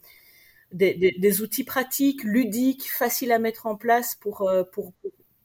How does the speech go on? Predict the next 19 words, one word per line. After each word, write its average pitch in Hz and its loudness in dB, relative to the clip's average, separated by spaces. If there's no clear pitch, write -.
pour 254 2
le 240 6
tout 339 6
venant, 254 0
pour - -10
tout 254 -6
le 220 -4
monde. 254 -4
On 220 -6
s'est 220 -6
rendu 202 -4
compte 247 -6
qu'on 226 -4
était 214 -4
tous 240 -8
au 208 0
fond, 214 -4
euh, 170 0
euh, 180 -6